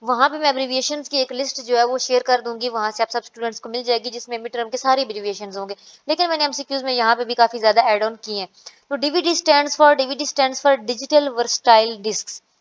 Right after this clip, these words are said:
ठीक है, और ये याद रखिएगा कि यहाँ पे बहुत ज्यादा कंफ्यूज करने वाले साथ साथ, यानी कि जैसे अब digital version disc बहुत साथ साथ के लफ्ज जो है वो यूज किए जाते हैं तो बंदे की बहुत जल्दी गलती के chances होते हैं, इसलिए ध्यान से इनको याद करना है आपने।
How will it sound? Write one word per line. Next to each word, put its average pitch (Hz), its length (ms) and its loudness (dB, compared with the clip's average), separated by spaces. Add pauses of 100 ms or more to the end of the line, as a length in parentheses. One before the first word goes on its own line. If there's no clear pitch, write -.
(140)
ठीक 277 120 -6
है, 330 60 4
और - 340 -8
ये 262 80 -4
याद 302 260 6
रखिएगा 349 280 -4
कि 330 120 -6
यहाँ 277 200 2
पे 285 120 4
बहुत 247 400 0
ज्यादा 277 220 0
कंफ्यूज 302 580 -6
करने 226 260 -2
वाले 214 200 -2
साथ 208 220 -2
साथ, 208 180 0
यानी 240 140 -4
कि 254 80 -18
जैसे 262 220 2
अब 240 100 0
digital 254 300 -2
version 247 360 -4
disc 226 200 -6 (320)
बहुत 311 280 2
साथ 294 280 6 (100)
साथ 254 160 6 (220)
के 254 160 2
लफ्ज 240 300 -2
जो 247 100 0
है 240 60 2
वो 240 80 -4
यूज 233 220 -6
किए 247 200 -2
जाते 233 300 0
हैं 247 80 -2
तो 240 100 -8
बंदे 220 240 -6
की 233 140 -6
बहुत 214 520 -2
जल्दी 233 260 -2
गलती 220 260 -2
के 220 60 -8
chances 208 340 -6
होते 208 200 -6
हैं, 233 60 -2
इसलिए 226 320 -6 (380)
ध्यान 226 300 0
से 226 140 -6
इनको 202 180 -8
याद 190 220 0
करना 185 240 -6
है 185 80 -6
आपने। 185 240 -14